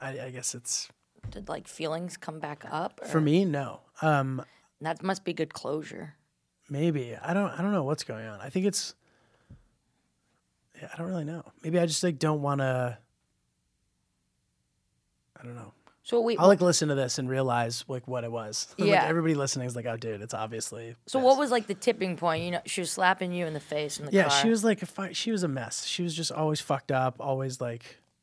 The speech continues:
Speaker 1: being crazy. Um, and whatever, you know, but then she'd have these, like, really sweet moments too. And, like, I felt bad for her, you know what I mean? Like, she had caught a couple tough breaks, and she was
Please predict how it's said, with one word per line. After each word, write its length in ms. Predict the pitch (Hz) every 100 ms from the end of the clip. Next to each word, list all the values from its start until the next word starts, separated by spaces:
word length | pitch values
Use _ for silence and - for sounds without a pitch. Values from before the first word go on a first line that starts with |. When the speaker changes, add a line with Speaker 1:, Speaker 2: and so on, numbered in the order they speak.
| _ -
Speaker 1:
being 180 | 131 127
crazy. 560 | - 131 123 123 117 117 _ _ _ _ _ -
Um, 520 | 127 120 117 110 113 _ _ _ _ _ _ _ _ _ _ _
and 640 | 131 123 120 117 113 117 110
whatever, 360 | 165 156 107
you 100 | 110 156
know, 60 |
but 160 | 151 160
then 160 | 196
she'd 160 | 190 202
have 240 | 180 175 165
these, 140 | 160
like, 100 | 156
really 160 | 135 143
sweet 280 | - 143 139
moments 340 | 135 135 139
too. 200 | - 165
And, 100 | 147
like, 100 | 139
I 100 | 135 151
felt 200 | 190 180
bad 240 | 214 208
for 100 | -
her, 80 | 120
you 80 | 135
know 80 |
what 40 | 131
I 40 |
mean? 160 | 135 143
Like, 160 | 123 - - - -
she 120 | -
had 180 | 151 143
caught 200 | - 156
a 40 | 139
couple 220 | 151 143
tough 240 | - 135 -
breaks, 380 | 131 135 -
and 80 | 113
she 100 | -
was 200 | 139 127